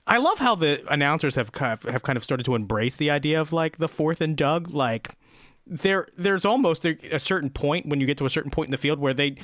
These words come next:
they don't even consider the possibility of a punt. Like, there's, it's just not something that they even talk about.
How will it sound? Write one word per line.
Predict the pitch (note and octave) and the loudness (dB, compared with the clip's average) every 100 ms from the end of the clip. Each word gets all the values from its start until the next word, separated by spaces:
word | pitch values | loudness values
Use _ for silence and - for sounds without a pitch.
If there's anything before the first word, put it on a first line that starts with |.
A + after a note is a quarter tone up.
| - - | -8 -2
they | D#3 | 0
don't | F3+ G#3+ | 2 2
even | F3+ D#3 | 2 -2
consider | C3+ - D#3 D3+ | -2 -2 0 0
the | C3 | 0
possibility | - B2+ B2+ B2 B2+ B2+ A#2 | 0 0 0 0 0 0 0
of | A2 G2 | -2 -6
a | |
punt. | - G#2 - - _ | -8 -8 -8 -14 _
Like, | C3 A#2 - - | -4 -2 -2 -2
there's, | C3+ - | -2 -4
it's | C3 - | -8 -4
just | C#3+ B2 | -4 -2
not | B2+ A#2+ A2+ - _ _ _ _ - | 0 0 -2 -6 _ _ _ _ -10
something | - C#3 A#2 A#2+ A#2 | -2 0 0 0 0
that | A2+ A#2 | -2 -2
they | A#2 | -2
even | A2 G#2+ | 0 -4
talk | - A#2 A2+ | 0 0 0
about. | A2+ A2 G#2+ | -2 0 -2